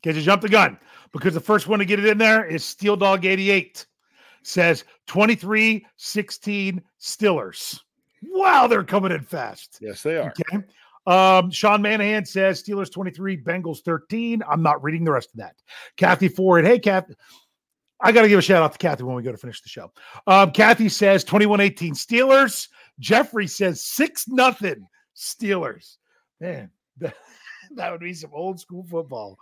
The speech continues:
Speaker 2: That
Speaker 1: Uh,
Speaker 2: would be
Speaker 1: I,
Speaker 2: some
Speaker 1: I'd love
Speaker 2: old
Speaker 1: it.
Speaker 2: school.
Speaker 1: Okay.
Speaker 2: That, that,
Speaker 1: Christopher
Speaker 2: that would be an, that would be an A F C North score.
Speaker 1: That'd be an A F C North matchup. That sounds more like a hurricane game, if you know what I mean. Um, Christopher eleven says twenty-one seventeen Immaculate Steelers. Okay. Joe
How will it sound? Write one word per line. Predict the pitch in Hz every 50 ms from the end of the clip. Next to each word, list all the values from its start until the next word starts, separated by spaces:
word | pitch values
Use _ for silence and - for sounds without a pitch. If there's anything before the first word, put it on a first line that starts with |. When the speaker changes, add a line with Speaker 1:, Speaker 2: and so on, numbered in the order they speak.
| - - -
Speaker 2:
That | - 107 - 170
Speaker 1:
Uh, | 135
Speaker 2:
would | 131 131
be | 135
Speaker 1:
I, | 147 170
Speaker 2:
some | 160 151
Speaker 1:
I'd | 147 135
love | 147 156 147
Speaker 2:
old | 117 101
Speaker 1:
it. |
Speaker 2:
school. | 143 143 131 - - - _ _ 170 147
Speaker 1:
Okay. | - - 170 170
Speaker 2:
That, | 143 - -
that, | 127 131
Speaker 1:
Christopher | - 240 254 - 262 -
Speaker 2:
that | - -
would | - 240
be | 226 190 185
an, | 185
that | 190 214 214 202 202 254 294
would | 294 285 226
be | 208 196
an | 180 170
A | 170 170
F | 165 160 139
C | - - 175 165
North | 143 143 151 151 -
score. | - - - 175 175
Speaker 1:
That'd | 180 202 226 196
be | 214 214 208
an | 202 208
A | 202 202 208
F | 208 -
C | - 208 214
North | 196 196 202 185 143
matchup. | 185 175 175 - - 156 - - - -
That | - 269 269
sounds | - 302 294 226
more | 220 247 226
like | 214 208 -
a | 190 -
hurricane | - 214 214 190 - - 170 151 127 131
game, | 120 123 117 117 113 113
if | 107
you | 135 131
know | 123
what | 117 113
I | 113
mean. | 143 151 127 - _ - - - 214 165 - -
Um, | 233 240 240 233 202 - - - _
Christopher | - 247 269 214 277 - 240 233
eleven | 233 214 208 214 208 214 202
says | - - 202 185 -
twenty-one | - - 202 220 233 226 214 220 208
seventeen | - - 202 202 202 185 - - 202 226 196
Immaculate | 156 156 160 156 151 165 - - 151 139 -
Steelers. | - - - 190 185 185 190 196 208 196 - - _ _ _ _ _ _ _ _ - 143
Okay. | - - 156 147 147 139 - _ _ _ _ _ -
Joe | 120 98 101 135 196 202 208 214 208 208 214 202 -